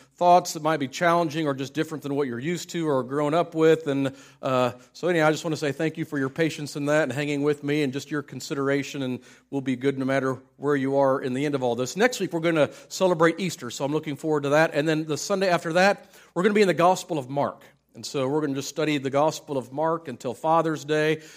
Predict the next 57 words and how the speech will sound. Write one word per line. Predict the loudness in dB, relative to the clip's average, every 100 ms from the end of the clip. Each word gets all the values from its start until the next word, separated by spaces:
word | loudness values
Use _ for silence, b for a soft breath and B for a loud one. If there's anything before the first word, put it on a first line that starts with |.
| B
and | -6
I'm | -4
looking | -4 -4
forward | -6 -4 -4
to |
that | 2 2 2
and | -2 -6
getting | -4 -4
my | -4 -4
Jesus | -4 -6 -8
preach | -8 -8 -6
on, | -6 -6 -8
uh, | -8
during | -6 -6
that | -4 -6
series | -8 -8 -8
is | -8
what | -10
we're | -8
gonna | -8
do. | -6 -6 -6
So | -6
that's | -6
kinda | -2 -2 -2 b b b
where | -4
we're | -2 0
headed | -2 -2
over | -6
the | -6
next | -8 -8 -14 _
couple | -14 -10
of | -8
weeks. | -8 -8 -10 -14 B B B
But, | 6
uh, | 8 6 6
if | 2
you've | 0 -2
missed | 0 0 2
any | 2 2
weeks | 4 2 0 -6
here | -6 0 4 6
in | 4
terms | 2 -2
of | -2
the |
Bill | 0 0 2
Nye | 4 4
Reads | 2 -2 -4
Genesis, | -2 -2 0 -2 -2 -4 B B 0
I'd | 2
encourage | 2 2 0 2
you |
to | 0
go | 2
back | 6 8 8
online | 4 2 4 4 4
to | 4 2